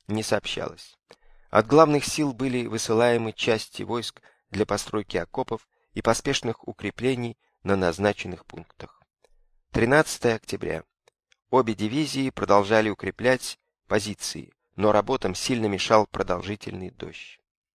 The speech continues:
Выдвижение второго корпуса на фронт Кросневице-Грабов. Страница сто шестая.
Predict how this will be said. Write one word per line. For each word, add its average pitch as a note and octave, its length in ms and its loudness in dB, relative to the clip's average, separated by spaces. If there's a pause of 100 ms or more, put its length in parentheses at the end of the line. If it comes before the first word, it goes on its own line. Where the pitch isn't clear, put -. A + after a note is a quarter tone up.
(1040)
Выдвижение D3 600 4
второго C3+ 380 2
корпуса C#3+ 460 -2
на A#2 120 4
фронт - 580 -4 (580)
Кросневице-Грабов. A2+ 1900 -2 (1500)
Страница A2 680 -4
сто - 220 -10
шестая. - 480 -10